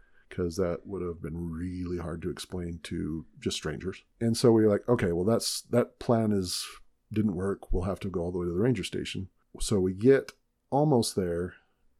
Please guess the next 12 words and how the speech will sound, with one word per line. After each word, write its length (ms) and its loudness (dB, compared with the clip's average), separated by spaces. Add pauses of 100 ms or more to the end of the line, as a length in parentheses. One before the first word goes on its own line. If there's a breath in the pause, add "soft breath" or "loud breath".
(140)
and 480 -4
realize 640 -2
there's 260 -6 (140)
a 240 -6 (120)
party 600 2
of 480 -4 (380)
teenage 680 0
kids. 680 -2 (1120 loud breath)
We 120 12
didn't 180 6
know 220 -2
'em, 160 -8